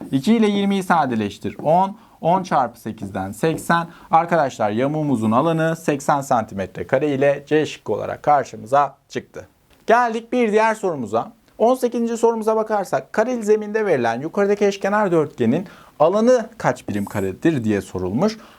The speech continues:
Arkadaşlar ben ş-, burada şunu kullanacağım. Eşkenar dörtgenin alanını bulmada köşegenlerinin çarpımının yarısı formülünü kullanacağım. Şimdi burası bir, iki, üç, dört, beş, altı, yedi, sekiz, dokuz, on. Benim bir köşe-,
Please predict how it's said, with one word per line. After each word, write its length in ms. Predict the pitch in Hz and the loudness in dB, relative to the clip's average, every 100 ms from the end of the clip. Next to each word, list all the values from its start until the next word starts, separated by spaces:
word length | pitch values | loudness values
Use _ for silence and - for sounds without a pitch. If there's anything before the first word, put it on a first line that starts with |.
| - | -2
Arkadaşlar 580 | 196 233 254 254 220 147 | 0 0 -2 -2 -2 0
ben 180 | 226 269 | 0 -2
ş-, 100 | 262 | -6
burada 320 | 139 180 233 254 | -4 0 2 0
şunu 240 | 233 226 | 0 -2
kullanacağım. 480 | 165 131 101 - - | 0 0 0 -4 -2
Eşkenar 480 | 165 165 - 226 247 | -2 0 0 0 2
dörtgenin 520 | 214 196 196 170 180 - - | 2 0 -2 -4 -6 -10 0
alanını 420 | 151 185 220 220 | 0 2 -2 -2
bulmada 520 | 185 156 117 139 220 - _ _ | 0 0 0 0 -4 -8 _ _
köşegenlerinin 680 | 180 185 214 214 202 185 151 | 0 2 0 0 -2 -4 -2
çarpımının 640 | 151 120 - 156 233 247 - | 0 0 -2 -6 -4 -6 0
yarısı 520 | 175 208 170 - 98 90 | 2 2 0 -6 -8 -8
formülünü 500 | - 104 98 101 151 | -4 -2 -2 -6 -4
kullanacağım. 520 | 196 202 196 190 196 196 - - - | -2 2 2 0 -4 -4 -20 -20 -4
Şimdi 260 | 233 185 | 0 2
burası 320 | 190 240 240 208 | 2 0 0 -2
bir, 300 | 226 - - - | 0 -2 -8 -10
iki, 340 | 165 202 160 - | -4 -4 -2 0
üç, 360 | 175 175 - 156 | -2 -2 -4 2
dört, 380 | 147 120 - | 2 2 -4
beş, 280 | 135 120 113 - | -4 -4 -4 2
altı, 360 | 127 120 113 | 2 2 -4
yedi, 300 | 104 110 101 | -6 -6 -6
sekiz, 360 | 92 127 110 - - | -6 -6 -6 -4 -2
dokuz, 300 | 127 185 156 | 0 0 0
on. 180 | 98 - - _ - | -2 -4 -20 _ 0
Benim 300 | 185 220 147 | 2 0 0
bir 260 | 226 247 | 0 0
köşe-, 380 | - 202 185 - | -2 -4 -2 -8